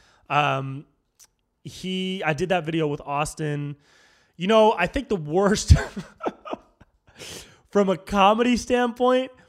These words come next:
the worst part of Trump not getting elected is, um, gonna be, like, there, it's just gonna be less crazy.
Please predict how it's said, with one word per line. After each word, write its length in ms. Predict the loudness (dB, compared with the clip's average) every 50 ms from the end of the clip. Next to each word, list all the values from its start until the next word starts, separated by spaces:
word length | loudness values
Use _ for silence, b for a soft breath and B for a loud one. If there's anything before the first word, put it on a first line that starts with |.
| b b b _ -6
the 80 | -6
worst 400 | -4 0 0 2 2 2 0 -4
part 360 | -4 -2 0 2 0 0 -2 -6
of 180 | -10 -12 -12
Trump 500 | -12 -8 -4 -2 -2 -2 -4 -6 -10 -12
not 340 | -8 -4 -4 -2 -4 -4 -4
getting 220 | -6 -6 -4 -4
elected 680 | -6 -4 -4 -4 -4 -4 -6 -6 -6 -6 -6 -6 -8 -12 _ _ _ _ _ _ _ _ _ -8
is, 840 | -4 -2 -2 -2 -2 -2 -2 -4 -6 -8 -10 -12 -14 -16 -18 -20 _ _ _ _ _ _ _ _ -8
um, 720 | -6 -6 -4 -4 -6 -6 -6 -8 -10 -10 -12 -14 -16 -18 -20 _ _ _ _ _ _ _ _ _ _ _ _ _ _ -20 -20 _ _ _ _ _ _ _ _ _ _ _ _ _ _ -6
gonna 200 | -4 -2 -2 -2
be, 220 | -2 -2 -2 -2 0
like, 420 | 0 0 0 -2 -2 -6 -12 -20 _ -20
there, 300 | -20 -12 -6 -4 -4 -4
it's 220 | -2 -4 -6 -8 -8
just 200 | -8 -12 -10 -8
gonna 120 | -6 -6
be 120 | -4 -4 -6
less 340 | -4 -4 -4 -6 -6 -8
crazy. 580 | -10 -10 -8 -6 -6 -6 -6 -8 -10 -14 -18